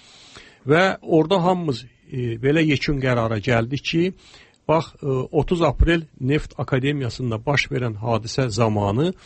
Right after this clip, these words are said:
jurnalistlərin işləməsi üçün lazım olan şərait yaradılmışdı. E, hüquq mühafizə orqanları işçiləri nəinki, e, jurnalistlərə şərait yaradırlar, hətta onların görmədiklərini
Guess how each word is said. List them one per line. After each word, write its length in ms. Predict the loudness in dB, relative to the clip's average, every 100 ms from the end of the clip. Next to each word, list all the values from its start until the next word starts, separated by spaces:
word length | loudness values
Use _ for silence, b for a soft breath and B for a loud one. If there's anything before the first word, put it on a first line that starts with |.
| B B B _
jurnalistlərin 960 | -4 2 4 4 2 0 -2 0 2 0 -4
işləməsi 540 | -4 -2 -2 -2 -4 -6
üçün 280 | -2 -2 2
lazım 320 | 2 2 0
olan 200 | -2 -2
şərait 500 | 0 0 0 -2 -2
yaradılmışdı. 640 | -2 -2 -4 -8 -8 -8 -14 _ _ _ _ b b b b b b -10
E, 200 | -6 -4 -6 2
hüquq 200 | 4 4 4
mühafizə 380 | 0 0 0 2
orqanları 640 | 2 2 -2 -2 -4 -4
işçiləri 600 | -8 -6 -2 -2 -2 -6 -12 _ -10
nəinki, 560 | -2 2 4 2 2 -2 -4 -8
e, 160 | -6 -4 -2
jurnalistlərə 720 | -2 0 2 0 -2 -2 -2
şərait 440 | 0 0 2 2 0
yaradırlar, 600 | 0 0 -2 -2 -2 0
hətta 380 | 0 0 -2 -2 b b 0
onların 440 | 4 4 2 0
görmədiklərini 920 | 2 2 0 -4 -4 -6 -6 -6 -10